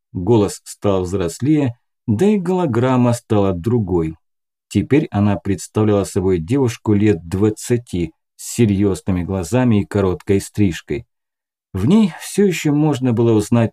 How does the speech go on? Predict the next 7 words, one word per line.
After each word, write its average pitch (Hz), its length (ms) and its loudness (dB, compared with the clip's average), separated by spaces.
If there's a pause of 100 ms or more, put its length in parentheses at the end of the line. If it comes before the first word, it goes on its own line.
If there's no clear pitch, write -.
ту 117 240 2
озорную 107 760 0
пигалицу, 92 880 0 (240)
вот 98 380 -4 (180)
только 156 340 -2
резко 107 520 0
повзрослевшую. 104 1160 -2